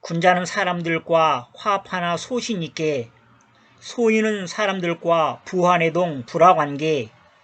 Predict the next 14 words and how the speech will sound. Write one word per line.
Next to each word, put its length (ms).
이것이 480
고사성어 1000
화이부동 920
동의불화. 760
선한 480
이들 360
좋은 300
평가, 640
악한 380
이들 320
보통 420
평가, 600
영합하는 560
행실이요 760